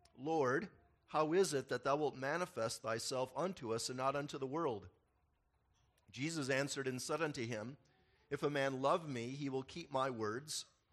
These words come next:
and my Father will love him, and we will come unto him and make our abode with him.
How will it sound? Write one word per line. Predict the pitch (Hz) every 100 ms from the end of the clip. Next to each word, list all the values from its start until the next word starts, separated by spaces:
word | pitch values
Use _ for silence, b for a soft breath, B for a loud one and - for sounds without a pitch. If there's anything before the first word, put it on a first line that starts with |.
| - -
and | 127
my | 127
Father | 131 147 151 156
will | 147 135
love | 135 185
him, | 165 123 113 175 - _ _ _
and | 117 120
we | 131
will | 131 127
come | - 170 180
unto | 143 123
him | 120 120
and | 127
make | 127 131 123
our | 127
abode | 127 113 131 143
with | 123 -
him. | 117 98 90